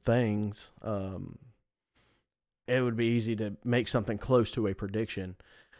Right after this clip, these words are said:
that could or could not come true. Or if it does come true, it doesn't exactly come true, but you could say, "Oh, because he was here, butterfly effect."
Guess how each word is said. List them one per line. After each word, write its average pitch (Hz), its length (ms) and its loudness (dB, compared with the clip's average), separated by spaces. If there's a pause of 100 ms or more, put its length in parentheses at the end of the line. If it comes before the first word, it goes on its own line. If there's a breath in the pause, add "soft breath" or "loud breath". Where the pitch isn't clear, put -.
(140 soft breath)
that 107 320 2 (120)
could 110 260 2
or 104 60 0
could 110 180 -2
not 107 220 -6
come 98 160 -6
true. 113 360 0
Or 101 120 0
if 98 100 -6
it 104 100 -4
does 113 220 -2
come 104 160 -6
true, 101 200 -4
it - 180 -12
doesn't 110 340 2 (760)
exactly 120 560 0
come 143 240 -4
true, 151 240 -8
but - 180 -12
you 113 100 -4
could 110 140 -10
say, 113 160 -4
"Oh, 123 180 2
because 104 320 -4
he 113 100 -2
was 104 140 -4
here, 110 280 -2 (440 loud breath)
butterfly 95 420 0
effect." - 300 -10